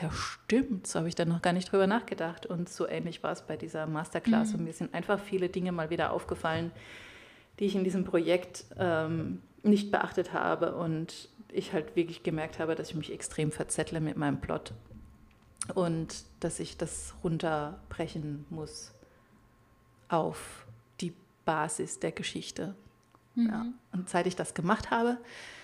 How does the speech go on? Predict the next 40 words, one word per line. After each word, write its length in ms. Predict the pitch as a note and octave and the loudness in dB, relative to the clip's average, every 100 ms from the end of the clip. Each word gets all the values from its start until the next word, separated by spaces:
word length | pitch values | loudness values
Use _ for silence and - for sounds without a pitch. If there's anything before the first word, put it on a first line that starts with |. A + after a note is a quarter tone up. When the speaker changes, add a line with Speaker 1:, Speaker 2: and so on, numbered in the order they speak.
| - - _ _ - | -20 -20 _ _ 0
Speaker 1:
ist 140 | F3+ | 2
es 140 | G3 | 2
viel, 200 | - G3 | 6 6
viel 180 | F#3+ G3 | 4 2
schöner 540 | - - D#3 D3+ F3 E3+ - - | 2 2 2 0 -2 -6 -10 4
und 140 | G3 | 6
es 120 | F#3+ | 6
macht 180 | F#3 F3+ | 4 4
wieder 200 | F#3+ F#3 | 4 4
viel 200 | F#3 F#3+ | 4 2
mehr 180 | F3+ F3+ | 4 2
Spaß. 840 | - - - C#3 - - - - - - - - _ - | 0 -4 -6 -6 -6 -10 -12 -14 -16 -14 -14 -18 _ -2
Ja. 180 | F3+ C4 | -2 -2
Speaker 2:
Voll 180 | C4 A#3+ | -4 -4
schön. 480 | - A3+ A3 A3 - _ _ - _ | -4 -6 -6 -10 -14 _ _ -20 _
Speaker 1:
Genau, 380 | G#3+ E3+ D3 D#3 | 4 4 4 0
und 440 | - F3 - - | 0 0 0 -2
eigentlich 560 | F#3 F3 F3 F3+ - - - - - A#2 | 2 2 2 -4 -8 -16 -20 -14 -4 4
hatte 180 | G3 F#3 | 8 10
ich 60 | |
mir 100 | F3 | 8
überlegt, 300 | D#3+ F3 F#3 | 6 6 4
ob 80 | E3 | 2
ich 100 | D#3+ | 2
heute 200 | F3+ - | 0 0
Morgen 180 | E3 E3 | 0 0
anfange 380 | - E3 E3 - | -2 -4 -4 -4
zu 80 | |
schreiben, 400 | E3+ - F#3+ A3 | -4 4 4 6
als 140 | G3 - | 2 -2
ob 100 | - | -6
ich 120 | - | 2
weiterschreibe, 560 | - - G#3 - G3+ G3+ | 4 4 0 6 6 8
aber 100 | F#3 | 4
ich 100 | - | 0
habe 120 | - | 0
ja 60 | F#3 | 2
schon 120 | G3 | 2
siebenundsiebzigtausend 880 | - G3 - - F#3+ - G3 F#3+ F#3+ | 4 2 0 -2 -2 0 4 4 2
Wörter. 320 | F#3+ G3 | -2 -2